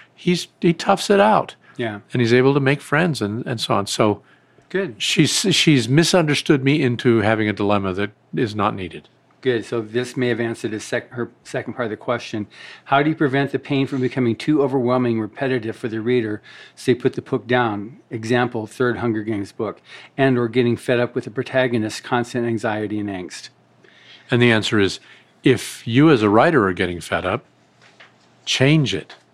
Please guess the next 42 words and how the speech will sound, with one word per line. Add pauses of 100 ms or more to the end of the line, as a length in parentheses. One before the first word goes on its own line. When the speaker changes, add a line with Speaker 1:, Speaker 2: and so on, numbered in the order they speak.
(380)
Speaker 1:
don't
have
the
story
keep
doing
that. (420)
But
if
you
as
a
writer
are
still
deeply
engaged, (360)
if
you
still
care
about
it,
keep
writing. (460)
And
your
ideal
audience,
which
is
people
who
like
the
stuff
you
write, (640)
uh,
will
find
it